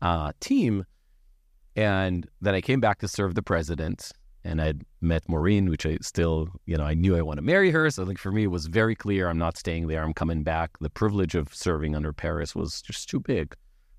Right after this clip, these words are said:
And knowing that I wanna marry Maureen, who made Aliyah, she's not gonna go to Silicon Valley. Like, this is where we're gonna build our family. Um, that was, for me, a mindset shift,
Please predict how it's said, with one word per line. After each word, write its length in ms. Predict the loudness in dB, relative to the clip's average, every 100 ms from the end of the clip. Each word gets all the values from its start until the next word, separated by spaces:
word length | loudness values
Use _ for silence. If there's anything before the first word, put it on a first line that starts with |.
| -4
And 460 | 0 2 2 2
knowing 240 | 4 4 4
that 100 | 0
I 80 | 0
wanna 240 | 0 0
marry 360 | 0 2 2 2
Maureen, 300 | 0 0 0
who 80 | 2
made 160 | 0
Aliyah, 300 | 0 0 0
she's 140 | -2 -4
not 120 | -2
gonna 140 | -2
go 100 | -4
to 80 | -6
Silicon 380 | -6 -8 -4 -2
Valley. 320 | -2 -4 -8
Like, 180 | -6 -6 -2
this 160 | 0
is 140 | 0 -2
where 160 | -2
we're 140 | -2 -2
gonna 120 | -2
build 220 | 0 -2
our 100 | -2
family. 400 | -2 -2 -2 -6 -10 _ _ -20 -20 -20 -20 _ -20 -20 _ 0
Um, 600 | 2 4 2 0 -4 -8 _ -20 -8
that 300 | 2 4 6
was, 180 | 4 -2
for 120 | -2
me, 120 | 0
a 40 | 0
mindset 380 | 0 0 -4
shift, 280 | -10 -12 -14